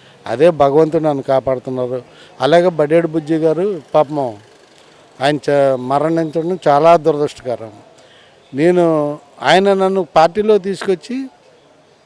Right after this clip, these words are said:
తెలుగుదేశం పార్టీలో కోఆప్షన్ నెంబర్ ఇచ్చాడు. రెండు జూట్ మిల్లుకి ట్రేడ్ యూనియన్ లీడర్ అంటే ఐదు వేల మంది కార్మికులకి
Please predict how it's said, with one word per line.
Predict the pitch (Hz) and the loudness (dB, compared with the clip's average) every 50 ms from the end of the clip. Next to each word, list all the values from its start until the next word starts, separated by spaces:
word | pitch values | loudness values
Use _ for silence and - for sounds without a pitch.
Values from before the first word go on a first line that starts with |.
| _ _ _ _ _ - _ _ _ _ _ _ _ _ _ _ | _ _ _ _ _ -20 _ _ _ _ _ _ _ _ _ _
తెలుగుదేశం | - 156 170 185 190 185 202 202 170 - 190 185 | -4 2 2 2 4 4 4 2 2 0 -4 -6
పార్టీలో | 175 156 185 175 170 151 - 175 170 170 175 170 165 156 147 143 135 - | -2 0 2 2 2 0 -2 -2 2 4 4 4 4 4 0 -4 -8 -8
కోఆప్షన్ | - 143 151 160 165 - - - 180 180 | -2 2 2 2 2 0 -4 -6 -2 0
నెంబర్ | 175 175 175 175 170 175 | 0 0 -2 -2 -6 -8
ఇచ్చాడు. | 160 - - 180 170 170 175 190 190 _ _ _ _ _ _ - _ - - _ _ _ - - | -10 -8 -8 -8 -8 -8 -14 -18 -20 _ _ _ _ _ _ -20 _ -20 -20 _ _ _ -12 -2
రెండు | 123 156 175 202 202 220 | 0 0 2 2 2 0
జూట్ | 185 190 220 214 175 208 | 2 0 -2 0 0 -2
మిల్లుకి | 208 202 196 196 175 196 | -2 0 -2 -2 -2 -4
ట్రేడ్ | 170 - 196 190 190 180 196 | -6 0 2 2 4 4 2
యూనియన్ | 190 185 185 185 185 175 | 0 2 2 0 0 2
లీడర్ | 170 180 170 156 165 | 2 2 2 2 0
అంటే | 175 175 170 214 | -2 0 2 2
ఐదు | 202 185 175 165 165 | 2 4 4 2 2
వేల | 170 170 170 180 185 | 2 4 4 2 2
మంది | 185 185 190 185 | 0 0 0 -2
కార్మికులకి | 170 - - 156 165 185 185 196 202 202 180 202 190 170 165 208 240 277 277 | -4 -2 2 4 4 4 4 2 -2 -2 -2 -4 -4 -4 -6 -8 -8 -8 -8